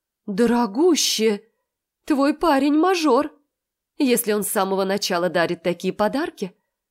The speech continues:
то ты сорвала куш!» «Он мне не парень», смущаюсь я. «Наверное, не стоит принимать такой дорогой подарок». «Конечно стоит!»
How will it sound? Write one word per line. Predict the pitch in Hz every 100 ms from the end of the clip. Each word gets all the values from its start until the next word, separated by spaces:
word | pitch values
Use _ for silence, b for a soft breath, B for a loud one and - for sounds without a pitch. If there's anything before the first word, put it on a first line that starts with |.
| _
то | 240
ты | 220 214
сорвала | 202 285 294 330 320 320
куш!» | - 285 - - _ _ _ _ _ _ _ _ -
«Он | 226 233 240
мне | 240 247
не | 262
парень», | 294 240 180 170 165 _ _ _
смущаюсь | - 196 180 - 170 165 -
я. | 170 160 - _ _ _ _ _ -
«Наверное, | 220 208 202 190 190 190
не | 190 196
стоит | 190 - 262 233 -
принимать | 190 180 170 170 -
такой | 180 180
дорогой | 156 185 180 180 175
подарок». | 208 175 160 208 - _ _ _ _ _
«Конечно | 269 247 262 - 392
стоит!» | 392 - 392 233 180